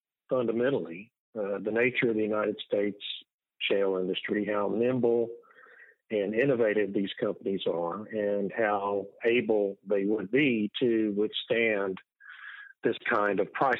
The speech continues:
collapse and continue on as going concerns. And, uh,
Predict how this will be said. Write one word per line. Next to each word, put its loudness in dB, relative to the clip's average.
collapse -2
and -2
continue 0
on 0
as -4
going 0
concerns. -4
And, -8
uh, -2